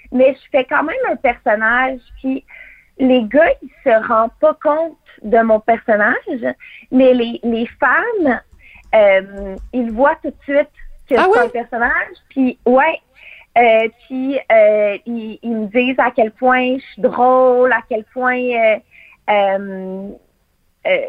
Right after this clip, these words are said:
Speaker 1: ils, ils se, ils se, comment on dit ça ?
Speaker 2: S'identifient ?
Speaker 1: Euh,
Speaker 2: Non ?
Speaker 1: ben, ils me prennent en exemple, puis,
Speaker 2: D'accord.
Speaker 1: euh, puis, ouais, donc, euh, c'est, c'est comme très touchant, mais,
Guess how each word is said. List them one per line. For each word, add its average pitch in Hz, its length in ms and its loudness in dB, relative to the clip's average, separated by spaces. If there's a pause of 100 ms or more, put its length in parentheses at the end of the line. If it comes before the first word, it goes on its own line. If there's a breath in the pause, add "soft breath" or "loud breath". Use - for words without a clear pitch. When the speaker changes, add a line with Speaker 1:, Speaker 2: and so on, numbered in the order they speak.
(180)
Speaker 1:
ils, 220 440 -4 (120)
ils 220 180 4 (120)
se, 202 560 4 (100)
ils 226 120 -2 (100)
se, 180 760 2 (240)
comment 180 300 -6
on 175 160 -6
dit - 140 -16 (100)
ça ? 196 200 0 (420 soft breath)
Speaker 2:
S'identifient ? 208 680 -2
Speaker 1:
Euh, 226 260 4 (800)
Speaker 2:
Non ? 233 120 -2
Speaker 1:
ben, 247 160 0
ils 247 80 -10
me 254 120 -8
prennent 285 320 -4
en 262 160 0
exemple, 277 920 -2
puis, - 220 -4
Speaker 2:
D'accord. 214 400 2
Speaker 1:
euh, 214 80 -6 (380)
puis, 262 140 -20 (380)
ouais, 240 440 2
donc, 247 380 0
euh, 233 320 2 (100)
c'est, 254 240 -14
c'est 254 160 -8
comme 240 260 0 (160)
très 349 180 -4
touchant, 285 500 -4 (360 loud breath)
mais, 240 260 0